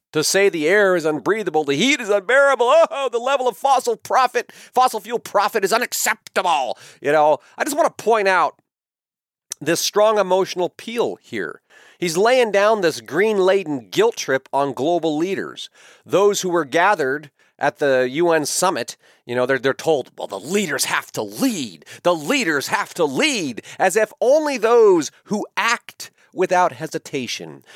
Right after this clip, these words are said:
those who act without thought or contemplation or logical evaluation, only those who act now, uh, can save the planet. <laughs> There's no more time for excuses, they say. The U N was saying that backsliders and greenwashers and blame shifters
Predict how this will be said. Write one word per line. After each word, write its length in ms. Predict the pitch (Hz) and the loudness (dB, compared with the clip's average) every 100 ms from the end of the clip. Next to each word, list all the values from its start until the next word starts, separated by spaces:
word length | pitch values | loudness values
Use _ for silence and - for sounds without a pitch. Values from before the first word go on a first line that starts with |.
| - | -4
those 280 | 156 196 185 | 2 4 2
who 120 | 185 - | -4 -4
act 320 | 175 208 - | -2 -2 -4
without 340 | 160 170 151 117 | -4 0 0 -4
thought 520 | - 196 180 - - - 151 | 0 2 2 -4 -18 -6 -2
or 120 | 165 | -2
contemplation 1000 | - 190 180 170 156 - 214 - 117 101 185 160 | 2 0 0 -8 -6 -2 -2 -2 -6 -8 -4 2
or 160 | 196 | 4
logical 540 | 190 190 214 190 196 190 | 4 4 2 0 0 2
evaluation, 640 | 196 208 202 214 208 147 | 4 4 4 2 0 2
only 220 | 165 254 | 4 4
those 180 | 226 214 | 4 2
who 100 | 202 - | 0 -2
act 260 | 202 202 | -2 -2
now, 640 | 220 233 220 196 156 123 139 208 - - | 0 2 2 2 2 2 0 -8 -14 -2
uh, 240 | 156 135 123 - | 2 2 0 -2
can 140 | 170 | -4
save 320 | - 196 156 | 0 0 0
the 80 | 123 | -4
planet. 340 | - 143 80 - _ - 208 - | -4 -2 -2 -8 _ -6 -4 -2
<laughs> 380 | 285 - - | -4 -6 -4
There's 160 | 220 240 | -2 2
no 100 | 302 | 2
more 140 | 240 | 0
time 260 | - 262 247 | -2 0 0
for 140 | 208 | -2
excuses, 640 | 202 - 302 302 214 139 90 - - - 160 | -4 -2 -2 0 0 -2 -6 -16 -20 -6 -2
they 140 | 156 | 0
say. 380 | - 156 104 85 - | 2 0 0 -4 -4
The 100 | 170 | -2
U 160 | 240 240 | 2 2
N 80 | |
was 120 | 202 - | 2 2
saying 460 | 185 185 143 120 - _ _ _ | 2 2 0 -4 -14 _ _ _
that 320 | 110 139 - _ _ - | 0 0 0 _ _ -4
backsliders 920 | 214 208 - - 135 123 107 98 - | -2 -4 -8 -6 -2 0 -2 -4 -4
and 180 | 123 110 | -6 -4
greenwashers 1040 | 131 202 180 147 127 120 110 - 107 90 | -2 0 0 0 0 0 -2 -6 -6 -4
and 240 | 135 120 - | -4 -4 -2
blame 320 | 185 208 165 | 0 2 0
shifters 640 | - 151 - 135 120 95 | -2 -4 -4 -6 -6 -8